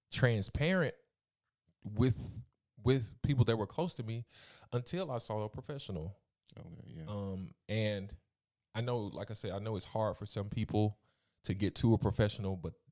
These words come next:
Speaker 1: there's a way. You can, they, they have hotlines that you can call for free. Um, if you're a student, they have mental health.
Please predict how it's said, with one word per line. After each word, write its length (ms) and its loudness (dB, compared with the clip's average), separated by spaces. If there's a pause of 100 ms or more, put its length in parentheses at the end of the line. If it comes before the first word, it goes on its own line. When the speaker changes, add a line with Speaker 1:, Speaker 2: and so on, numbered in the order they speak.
(300)
Speaker 1:
there's 280 2
a 60 0
way. 300 -4 (340)
You 120 4
can, 240 0
they, 160 4
they 160 4
have 240 2
hotlines 640 0
that 160 -8
you 60 -6
can 140 -2
call 320 4
for 160 -6
free. 440 4 (880)
Um, 580 4
if 160 0
you're 140 6
a 40 4
student, 500 8 (340)
they 100 2
have 240 4 (680)
mental 340 4
health. 340 2